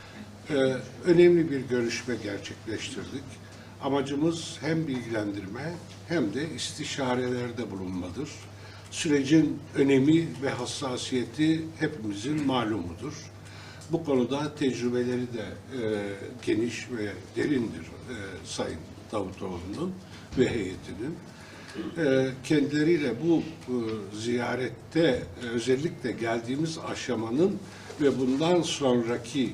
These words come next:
iler-, e, işleyişin, e, ana hatlarını ve bazen ayrıntılarını konuştuk. E,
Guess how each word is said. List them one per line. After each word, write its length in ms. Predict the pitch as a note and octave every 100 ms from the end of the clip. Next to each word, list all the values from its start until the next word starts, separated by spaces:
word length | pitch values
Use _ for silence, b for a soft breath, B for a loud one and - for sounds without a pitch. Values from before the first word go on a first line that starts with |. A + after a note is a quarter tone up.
| -
iler-, 480 | B2 B2 A#2 A2+ -
e, 40 |
işleyişin, 880 | B2+ - - A#2+ A2 G#2+ - G3 F#3+ - B B B B E3
e, 120 | D3
ana 460 | C3 C3+ E3 D#3+
hatlarını 840 | A#2+ A2+ - A2+ G2+ G2+ A#2+ D#3+ E3
ve 420 | C#3+ B2 D3 B2+
bazen 400 | C#3 G#2+ A2 C#3
ayrıntılarını 920 | C3+ A#2+ A#2 G#2+ B2 A#2+ G#2+ G2 F2 - -
konuştuk. 520 | A#2+ A#2 A#2 - D3 D3+ - - B B B B B
E, 60 | -